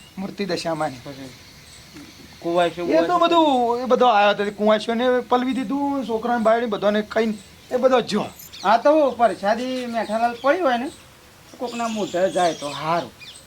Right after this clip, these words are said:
Speaker 1: હા, એ કળવા ભાઈ બધી
Speaker 2: ખોટી નાહી દીધી.
Speaker 1: એ બધી એ વાત સાચી, પણ તમે થોડા જ લેટ પડ્યા.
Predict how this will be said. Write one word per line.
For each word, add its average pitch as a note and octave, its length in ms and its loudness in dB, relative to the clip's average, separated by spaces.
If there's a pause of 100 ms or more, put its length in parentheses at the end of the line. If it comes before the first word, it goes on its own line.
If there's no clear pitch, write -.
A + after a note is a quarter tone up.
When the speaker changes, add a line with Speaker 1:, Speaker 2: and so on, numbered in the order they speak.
(140)
Speaker 1:
હા, C#3 60 -2
એ D3 200 -6
કળવા F3+ 300 2
ભાઈ G3 140 0
બધી F#3 640 -4
Speaker 2:
ખોટી E3+ 180 -10
નાહી F#3 460 -8
દીધી. G3+ 280 -10
Speaker 1:
એ A#3 240 4
બધી F#3 320 -4
એ G#3 40 4
વાત G3+ 200 4
સાચી, G#3+ 540 -4
પણ A3+ 160 2
તમે G3+ 300 0
થોડા G#3 360 2
જ D#3+ 100 -4
લેટ F#3+ 240 -6
પડ્યા. F#3 280 2